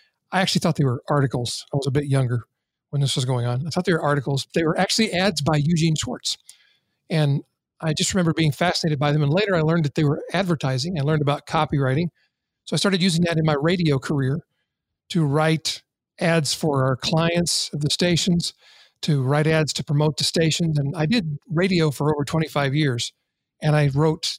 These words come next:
tons of copy. And I felt like I had the secret weapon because I had Jay Abraham and Claude Hopkins and Dan Kennedy and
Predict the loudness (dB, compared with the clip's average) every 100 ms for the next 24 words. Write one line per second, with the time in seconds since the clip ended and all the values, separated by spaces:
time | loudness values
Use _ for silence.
0 | _ -10 -4 0 2 4 2 0 -2 -2
1 | 0 -2 -6 -18 _ _ _ -20 -6 0
2 | 2 0 -2 -2 -2 0 0 0 0 0
3 | 2 0 0 0 0 0 -2 0 -2 0
4 | 0 0 0 0 0 -4 -12 _ _ _
5 | -8 -2 0 0 0 -4 -10 -6 -2 0
6 | 0 0 0 2 2 0 -2 -4 _ _
7 | _ _ -8 -2 0 2 2 0 0 0
8 | 0 2 0 2 2 2 0 0 0 0
9 | 0 0 -2